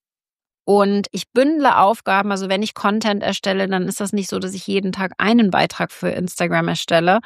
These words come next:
sondern dass ich montags alle Beiträge für die Woche erstelle.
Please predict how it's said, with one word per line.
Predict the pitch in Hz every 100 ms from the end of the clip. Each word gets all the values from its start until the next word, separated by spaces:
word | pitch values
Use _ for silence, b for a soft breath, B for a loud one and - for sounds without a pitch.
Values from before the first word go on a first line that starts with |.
| B B B
sondern | - 202 208 220
dass | 208 190
ich | 202 -
montags | 202 226 269 294 214 -
alle | - 208
Beiträge | 190 185 - 190 180
für | 175
die | 175 170 170
Woche | 185 -
erstelle. | - - - - -